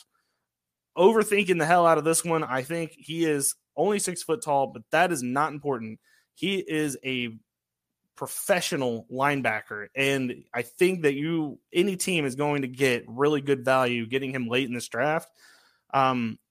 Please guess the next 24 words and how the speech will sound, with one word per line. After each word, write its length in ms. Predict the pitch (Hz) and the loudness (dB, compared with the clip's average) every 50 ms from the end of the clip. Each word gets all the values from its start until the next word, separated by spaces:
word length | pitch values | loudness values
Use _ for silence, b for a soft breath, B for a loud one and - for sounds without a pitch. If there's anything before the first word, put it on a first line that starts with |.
| _ _ | _ _
I 120 | 135 139 | 2 2
don't 340 | 135 123 - 151 147 185 185 | 2 2 2 2 2 4 2
think 180 | 185 180 170 | 0 -2 -2
he 80 | 170 170 | -2 -4
should 180 | 156 - 165 143 | -4 -4 -4 0
pass 260 | 151 147 147 143 - | 2 2 2 2 2
the 140 | 147 127 147 | -2 -2 -4
Eagles. 400 | 151 147 151 156 151 147 - - - | -2 0 0 0 2 0 -2 -4 -4
I 80 | 123 | -4
think 220 | 123 143 139 127 113 | -4 -2 -4 0 2
that 160 | 131 143 147 | 4 4 4
is 80 | 135 117 | 2 -2
a 40 | |
perfect 380 | 107 - - 165 165 160 160 147 | -6 -2 2 2 2 2 2 0
landing 220 | 156 147 143 139 | 0 0 0 -2
spot 200 | 139 - 143 139 127 | 0 2 0 0 0
from 120 | 127 127 | -2 -4
him. 240 | 135 139 139 135 135 | -4 -2 -2 -4 -2
I've 160 | - 120 117 - | -2 0 2 2
seen 240 | - - 160 180 | 2 2 2 0
him 200 | 170 175 165 143 | 0 -2 -2 0
go, 480 | 131 139 143 147 143 143 139 139 139 - _ _ _ _ _ _ _ _ | 2 4 4 6 4 4 2 2 0 -4 _ _ _ _ _ _ _ _
um, 460 | 131 127 123 120 117 113 110 107 107 110 | 0 2 2 2 2 0 -2 -6 -4 -2
well, 280 | 117 123 123 123 123 | 0 2 2 0 0